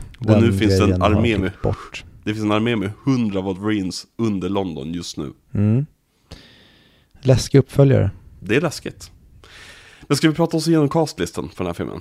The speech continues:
Speaker 1: För det finns rätt många skådespelare som är bra. Och
Speaker 2: Kör
Speaker 1: finns
Speaker 2: hårt.
Speaker 1: det några skådespelare som inte är så jättebra. Eh, vi har först och främst Hugh Jackman som spelar Robert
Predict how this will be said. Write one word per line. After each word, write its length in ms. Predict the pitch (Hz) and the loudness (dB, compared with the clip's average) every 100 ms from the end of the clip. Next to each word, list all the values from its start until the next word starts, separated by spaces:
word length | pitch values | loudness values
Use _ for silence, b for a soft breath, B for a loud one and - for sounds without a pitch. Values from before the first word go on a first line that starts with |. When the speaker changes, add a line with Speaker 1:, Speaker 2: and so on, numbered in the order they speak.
| - | -8
Speaker 1:
För 140 | 120 | -4
det 60 | 117 | -2
finns 240 | 135 117 | 0 0
rätt 160 | 113 107 | -2 -2
många 180 | 110 104 | -4 -2
skådespelare 580 | 110 98 - 113 98 | -4 -4 -4 -4 -4
som 140 | 92 98 | -4 -4
är 60 | |
bra. 420 | 98 107 107 - - _ _ _ - _ _ _ _ _ - | -6 -6 -4 -6 -10 _ _ _ -20 _ _ _ _ _ -4
Och 60 | 113 | 4
Speaker 2:
Kör 140 | 131 | 6
Speaker 1:
finns 120 | 143 | 8
Speaker 2:
hårt. 220 | 143 107 - - | 8 4 0 -8
Speaker 1:
det 60 | 110 | -2
några 200 | 127 123 | 0 0
skådespelare 500 | 127 110 101 98 95 | 0 -4 -2 -2 -2
som 140 | - | -2
inte 180 | 101 98 | -4 -4
är 20 | |
så 120 | 90 98 | -6 -6
jättebra. 440 | - 113 117 - - B B B | -6 -8 -8 -10 -12 B B B
Eh, 160 | 107 110 | 2 2
vi 200 | 110 151 | 4 4
har 240 | 165 180 156 | 6 6 4
först 280 | - 156 120 | 0 -2 0
och 40 | |
främst 160 | 98 - 110 113 | -2 -4 -6 0
Hugh 260 | 160 123 | 2 2
Jackman 540 | 143 147 - 95 52 - | 2 0 -2 -8 -8 -8
som 140 | 104 | -10
spelar 360 | - 98 92 92 | -4 -2 0 -2
Robert 640 | - 110 120 113 110 - | -2 0 2 2 -2 -4